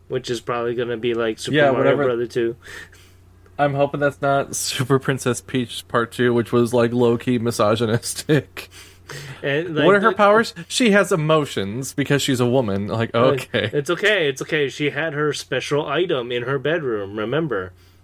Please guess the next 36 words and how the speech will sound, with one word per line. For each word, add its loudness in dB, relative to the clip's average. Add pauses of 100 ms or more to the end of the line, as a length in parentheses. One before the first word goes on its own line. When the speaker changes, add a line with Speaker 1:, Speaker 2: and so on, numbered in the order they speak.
(1700)
Speaker 2:
I 0
never 2
finished -4
that -2
game. -8
Speaker 1:
<laughs> -20 (720)
She -2
has -2
Speaker 2:
So 6
I 6
Speaker 1:
a 4
Speaker 2:
had 6
accidentally 0
bought 4
Speaker 1:
<laughs> -
Speaker 2:
a 2
bootleg 0
of 0
it 2
on, 0
on, 0 (240)
on, 0
uh, 2
line, 2
and 0
then 2
I 2
went 0
and -6
<laughs> -6
sold -6 (180)
it -6 (220)
to 2
a -2
GameStop. -2 (4000)
Speaker 1:
Yes. -14